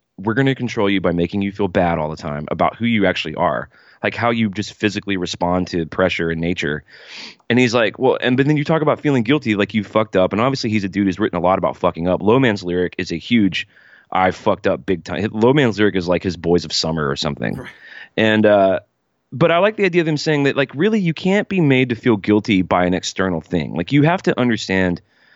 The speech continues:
Speaker 1: like, for example, the thief on the cross. I always hated that story because I always felt like this guy obviously was a thief and a piece of shit, probably. He ended up being murdered on a cross publicly. And then all he does is says a magic spell, and then he gets to be, go to heaven forever. You know what I'm saying?
Speaker 2: Mm-hmm.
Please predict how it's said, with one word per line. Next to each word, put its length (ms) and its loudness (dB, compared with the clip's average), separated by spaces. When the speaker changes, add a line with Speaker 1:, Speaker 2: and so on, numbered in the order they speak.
Speaker 1:
like, 180 0
for 140 0
example, 400 -2
the 140 0
thief 260 -2
on 100 2
the 80 -2
cross. 320 -2
I 100 0
always 200 0
hated 260 -2
that 140 -4
story 380 -2
because 280 -6
I 40 2
always 180 0
felt 120 0
like 120 -2
this 160 0
guy 360 2
obviously 440 0
was 140 -4
a 40 -16
thief 380 -8
and 120 0
a 40 -2
piece 220 -4
of 80 -4
shit, 360 -2
probably. 440 -2
He 100 -2
ended 180 2
up 180 0
being 220 2
murdered 320 2
on 100 2
a 40 -2
cross 320 -2
publicly. 600 -4
And 320 4
then 160 4
all 160 4
he 60 4
does 200 2
is 80 -6
says 280 0
a 40 -6
magic 300 -4
spell, 400 0
and 80 -2
then 80 -2
he 100 -2
gets 180 -2
to 60 -12
be, 180 0
go 200 0
to 80 2
heaven 240 -2
forever. 500 -8
You 100 2
know 40 4
what 40 4
I'm 40 0
saying? 320 -2
Speaker 2:
Mm-hmm. 260 -14